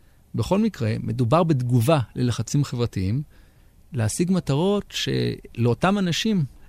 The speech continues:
הם כמעט בלתי אפשריות. לתיאוריות שהצגנו, ישנן השלכות ברורות וחד משמעיות למדיניות. אם הבעיה היא בחוסר הזדמנויות לאנשים ממעמד סוציו-אקונומי חלש, אולי מן הראוי לתת להם יותר הזדמנות לגיטימיות.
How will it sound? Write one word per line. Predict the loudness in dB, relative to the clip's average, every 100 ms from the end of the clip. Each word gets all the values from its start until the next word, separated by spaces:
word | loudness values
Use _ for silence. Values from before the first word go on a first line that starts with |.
| 0
הם | 0
כמעט | 2 0 0 0
בלתי | -2 -2 -4
אפשריות. | -4 -6 -8 -12 -20 -20 -20 -20 -4
לתיאוריות | 2 4 6 6 4
שהצגנו, | 0 2 4 4 2 0 -4
ישנן | -4 0 2
השלכות | 2 0 0 2
ברורות | 2 2 2 -2
וחד | -2 0
משמעיות | 0 0 0 2
למדיניות. | 2 2 0 -6 -18 -20 -20 -20 -20 -20 -10 2
אם | 4
הבעיה | 6 6 6 6 4
היא | 0
בחוסר | -2 -2 0 2
הזדמנויות | 2 4 6 8 6 4 -2 -4
לאנשים | 0 2 2 2 4
ממעמד | 4 4 4 2 0 -4
סוציו-אקונומי | -4 0 0 2 2 2
חלש, | 0 -2 -4 -8 -10 -16 _ _ _ _ _ 0
אולי | 4 4 4
מן | 4
הראוי | 4 2 2 2
לתת | 0 0 0
להם | 2 0
יותר | 2 2
הזדמנות | 2 2 2 0
לגיטימיות. | -2 -4 -2 -2 -4 -12 -20